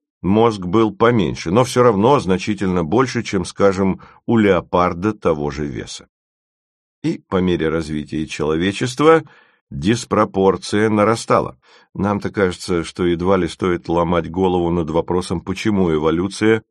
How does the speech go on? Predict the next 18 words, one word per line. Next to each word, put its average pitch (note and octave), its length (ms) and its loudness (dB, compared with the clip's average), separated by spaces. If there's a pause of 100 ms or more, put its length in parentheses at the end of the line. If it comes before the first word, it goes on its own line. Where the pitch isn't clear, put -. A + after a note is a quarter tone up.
(280)
поощряла E2+ 800 0
этот D#2+ 320 -6
самый D#2 320 -4
мозг. - 380 -10 (300)
Мы G#2+ 200 2
в D#2+ 140 -4
восторге F#2+ 680 2
от D#2 80 -8
своего F#2+ 420 2
интеллекта A#2+ 640 0 (240)
и - 80 -2
убеждены, A2+ 640 2
что G#2 220 -2
чем G2+ 320 0
голова G2+ 400 4
больше F#2 500 0
и - 200 -2
умнее, A#2+ 800 2